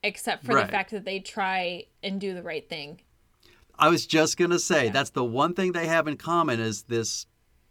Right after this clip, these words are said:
Speaker 2: this overriding sense of justice and what's wrong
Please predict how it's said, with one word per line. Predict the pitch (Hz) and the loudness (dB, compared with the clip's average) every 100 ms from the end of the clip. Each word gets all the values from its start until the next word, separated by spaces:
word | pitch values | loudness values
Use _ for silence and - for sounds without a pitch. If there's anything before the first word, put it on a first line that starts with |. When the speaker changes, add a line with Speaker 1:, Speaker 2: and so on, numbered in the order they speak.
| _ - | _ -6
Speaker 2:
this | 123 117 - - | -4 -4 -8 -2
overriding | 147 165 175 156 147 143 135 127 | 0 2 2 2 2 2 0 -4
sense | 113 - 160 123 107 - - - | -6 -2 -2 0 -4 -6 -10 -4
of | 113 110 101 98 - - _ _ _ _ _ _ _ - | 0 0 -2 -8 -16 -20 _ _ _ _ _ _ _ -2
justice | 143 - - 131 - - | 2 2 0 -8 -8 -8
and | 117 107 | -6 -2
what's | 120 113 - | -2 -4 -8
wrong | 104 113 123 120 117 117 | -4 0 2 2 0 -4